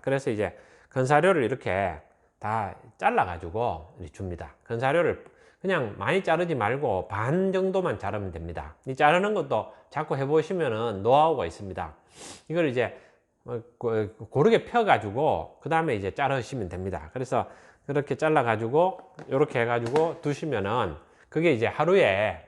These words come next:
<clears throat> 주시면 됩니다. 요거, 어, 사십 그램. 그래서 여기다 잽니다. 여기 사십 그램 재고, 어, 그 다음에 닭가슴살, 어, 육십 그램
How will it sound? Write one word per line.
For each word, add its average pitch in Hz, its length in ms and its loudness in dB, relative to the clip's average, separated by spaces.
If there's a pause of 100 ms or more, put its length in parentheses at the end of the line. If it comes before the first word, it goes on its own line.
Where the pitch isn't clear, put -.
(120)
<clears throat> - 1700 -10
주시면 131 300 -4
됩니다. 95 280 0
요거, 196 520 6 (420)
어, 123 380 0
사십 156 600 0
그램. 131 380 2 (380)
그래서 156 180 0
여기다 165 300 2
잽니다. 104 400 2 (100)
여기 123 140 -4
사십 147 320 -2
그램 117 260 -2
재고, 131 540 0 (380)
어, 117 280 -2
그 135 80 -2
다음에 151 460 2 (260)
닭가슴살, 180 800 2 (480)
어, 117 380 -6
육십 151 300 -2
그램 90 200 4